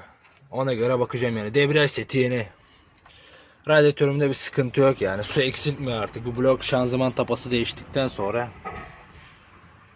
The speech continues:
yapan o adamlar <clears throat> yapmış o zaman işte. Nasıl yaptı bilmiyorum. Böyle arkadaşlar bir tel ayarlayabilsem aslında tabi jikle teli gibi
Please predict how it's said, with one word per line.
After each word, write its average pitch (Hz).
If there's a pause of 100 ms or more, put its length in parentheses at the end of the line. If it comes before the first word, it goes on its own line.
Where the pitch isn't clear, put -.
(240)
yapan 131
o 127
adamlar 127 (300)
<clears throat> -
yapmış 127
o 120
zaman 104
işte. 107
Nasıl 120
yaptı 104
bilmiyorum. 107 (500)
Böyle 190
arkadaşlar 165
bir 151
tel 170
ayarlayabilsem 151
aslında 123
tabi 120 (540)
jikle 151
teli 139
gibi 117